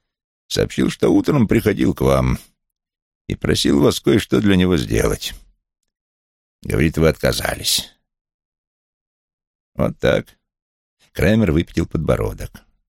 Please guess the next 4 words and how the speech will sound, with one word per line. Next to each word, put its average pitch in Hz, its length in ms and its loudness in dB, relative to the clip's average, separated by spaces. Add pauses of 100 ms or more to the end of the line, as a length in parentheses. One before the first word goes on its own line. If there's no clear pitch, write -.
(1120)
«Итак, - 340 0
что 165 200 2
мы 127 160 4
имеем? 82 540 2